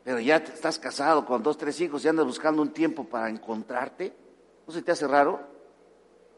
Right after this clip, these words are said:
¿Por qué hay tantas parejas que no son felices en sus matrimonios?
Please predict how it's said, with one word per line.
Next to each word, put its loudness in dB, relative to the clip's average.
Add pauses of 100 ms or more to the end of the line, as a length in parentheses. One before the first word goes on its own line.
(680)
¿Por 0
qué 0
hay 2
tantas 4
parejas 6 (260)
que 0
no 4
son 2
felices -2
en 0
sus -4
matrimonios? 0